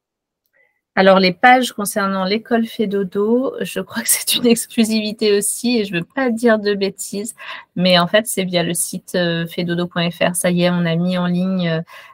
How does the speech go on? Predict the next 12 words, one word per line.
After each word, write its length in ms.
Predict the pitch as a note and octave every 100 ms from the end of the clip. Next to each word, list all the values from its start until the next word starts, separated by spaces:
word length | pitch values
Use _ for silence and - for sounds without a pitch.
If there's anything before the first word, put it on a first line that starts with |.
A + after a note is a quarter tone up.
| _
euh, 880 | E3+ E3 D#3+ D#3+ - - - - -
l'école 680 | - - - E3+ E3+ - F3+
Fedodo. 380 | - F3+ F3 G3+
Donc, 180 | G#3 F3+
vous 140 | E3+
allez 200 | F3 F3+
dans 180 | F3+ G#3
le 140 | G3+
menu, 460 | F#3+ F3+ F3 F3+ G3+
il 120 | F3+
y 100 | E3+
a 260 | F3 F#3